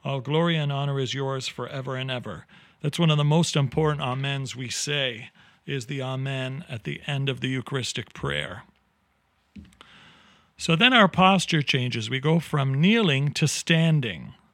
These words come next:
and each of us stand together. So the, the presiding priest is standing. All the people of God are now standing.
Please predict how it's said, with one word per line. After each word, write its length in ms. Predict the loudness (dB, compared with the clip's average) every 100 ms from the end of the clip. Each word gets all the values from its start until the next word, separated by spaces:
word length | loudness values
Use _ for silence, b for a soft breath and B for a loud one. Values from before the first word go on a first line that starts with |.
| b b b b b -6
and 120 | -2
each 200 | 0 2
of 120 | 4
us 180 | 4 2
stand 400 | -2 -2 -2 -2
together. 540 | -4 -4 -4 -6 -10 -8
So 180 | -6
the, 140 | -6 -8 -12 _ _ _ _ _ _ -10
the 440 | -8 -6 -6 -8
presiding 580 | -4 -4 -2 -2 0 -4
priest 440 | -2 0 0 -2 -4
is 100 | -4
standing. 600 | -2 -2 -2 -4 -6 -8
All 240 | -2 0 0
the 120 | -2
people 340 | -4 -4 -4
of 100 | -4
God 240 | -4 -4 -4
are 100 | -4
now 200 | -6 -8
standing. 640 | -10 -10 -10 -12 -14 -18